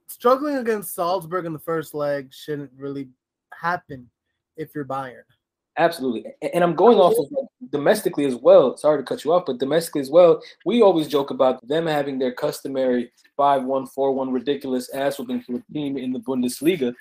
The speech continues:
Speaker 2: that should have no business doing something like that to them. Uh, but then there, I feel like there've been a, more than a couple this season.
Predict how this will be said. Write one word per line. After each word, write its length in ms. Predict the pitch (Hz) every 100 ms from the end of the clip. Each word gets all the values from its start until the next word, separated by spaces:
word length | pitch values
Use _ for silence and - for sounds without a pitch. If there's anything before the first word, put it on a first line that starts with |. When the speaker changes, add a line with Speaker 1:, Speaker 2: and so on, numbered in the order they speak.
| _ _
Speaker 2:
that 180 | 147 131 -
should 460 | - - 170 131 _ -
have 200 | 151 135
no 200 | 135 156
business 440 | 165 175 165 143 -
doing 200 | 170 170
something 320 | - 120 113
like 160 | 110 -
that 180 | 104 101
to 80 | 104
them. 200 | 104 101 _ - - 135
Uh, 100 | 131
but 180 | 160
then 180 | 254 262
there, 160 | 262 269
I 80 | 247
feel 140 | 302
like 120 | 330 320
there've 140 | 294
been 240 | 294 262
a, 260 | - _ 196
more 460 | 214 220 247 254 247
than 340 | 240 233 214 _ -
a 120 | -
couple 420 | 302 339 214 165
this 200 | 156 -
season. 280 | 127 104